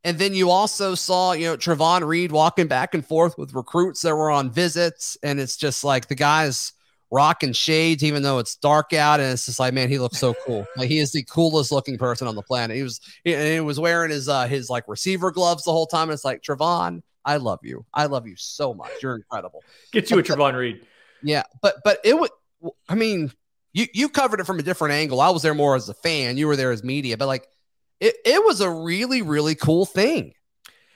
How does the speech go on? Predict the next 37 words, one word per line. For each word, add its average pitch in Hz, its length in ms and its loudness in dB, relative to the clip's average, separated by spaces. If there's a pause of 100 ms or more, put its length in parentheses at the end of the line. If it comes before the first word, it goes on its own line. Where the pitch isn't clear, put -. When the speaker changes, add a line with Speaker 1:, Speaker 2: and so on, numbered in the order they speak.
(200)
Speaker 2:
Yeah, 147 160 -2
and, 185 300 0
and 202 320 -2
Butch 254 260 4
Thompson 202 300 0
had 151 100 0
a 135 40 -2
great 135 260 -2
comment, 131 460 -2 (100)
uh, 127 80 -12
post-game 160 500 2
Saturday 117 580 -2
after 123 220 -2
the 117 80 -10
Florida 113 260 -6
State 107 360 -8 (520)
victory 113 540 -6 (260)
uh, 113 140 -10 (100)
drubbing, 117 540 -2 (260)
beating, 123 420 0
whatever 117 140 -4
you 113 60 -8
wanna 107 100 -8
call 107 200 -6
it. 107 60 -8 (440)
Speaker 1:
Sure. 110 200 -6
Speaker 2:
Um, 101 320 -10 (760)
landslide. 113 540 -2 (500)
And 170 340 4
he 196 360 -2
said, 156 560 0
"You 147 80 -4
know, 170 520 4 (360)
for 185 100 -4
the 147 80 -2
first 240 420 2
time 135 560 2